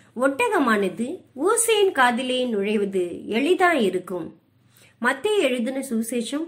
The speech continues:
பத்தொன்பதாவது அதிகாரம் இருபத்தி நான்காவது வசனம். பக்கம் இருபத்தி ஒன்றிலிருந்து இருபத்தி மூன்று வரை.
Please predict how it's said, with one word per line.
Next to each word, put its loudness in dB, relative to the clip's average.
பத்தொன்பதாவது -2
அதிகாரம் -4
இருபத்தி -4
நான்காவது -2
வசனம். -6
பக்கம் -4
இருபத்தி 0
ஒன்றிலிருந்து 2
இருபத்தி -2
மூன்று -2
வரை. -6